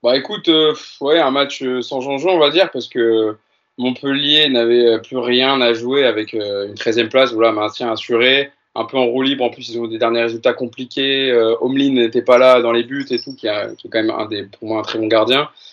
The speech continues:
Donc, euh, un peu en roue libre et Paris qui, euh, voilà, a, a montré plutôt du jeu, on va dire. On, on leur tape assez dessus quand, quand il faut, mais là, Messi a été plutôt bon. Son deuxième but est, est magnifique, le petit dribble sur, sur Berthaud. Euh, Mbappé a encore, euh,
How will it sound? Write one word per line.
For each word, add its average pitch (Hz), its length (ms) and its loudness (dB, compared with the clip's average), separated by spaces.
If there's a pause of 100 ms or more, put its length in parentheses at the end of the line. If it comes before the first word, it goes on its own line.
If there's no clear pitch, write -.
(240)
Donc, 127 240 0
euh, 131 180 8
un 135 100 6
peu 165 120 0
en 156 80 6
roue 143 140 0
libre 165 180 2
et 135 100 2
Paris 147 360 2
qui, 147 320 -6
euh, 123 100 4
voilà, 120 300 4
a, 107 640 2
a 101 60 -10
montré 113 300 -6
plutôt 120 260 -10
du 113 120 -18
jeu, 120 100 -4
on 143 60 0
va 113 140 2
dire. 123 200 2
On, 98 280 -4 (120)
on 107 120 -6
leur 107 140 0
tape 113 180 0
assez 110 180 -4
dessus 117 260 -10
quand, 104 140 -8 (220)
quand 104 160 -6
il 107 100 -6
faut, 156 140 2
mais 120 120 0
là, 117 420 6 (360)
Messi 117 300 -6
a - 20 4
été 120 160 0
plutôt 117 300 -4
bon. 156 340 -4
Son 120 160 -10
deuxième 117 300 -2
but 127 240 -10
est, 98 360 -8 (480)
est 110 80 -8
magnifique, 113 440 -4
le 113 80 0
petit 113 160 -8
dribble 117 340 -2
sur, 104 420 -4
sur 107 200 -10
Berthaud. 143 560 -2 (800)
Euh, 107 420 4 (120)
Mbappé 117 360 2
a 117 60 4
encore, 104 360 0
euh, 95 160 -2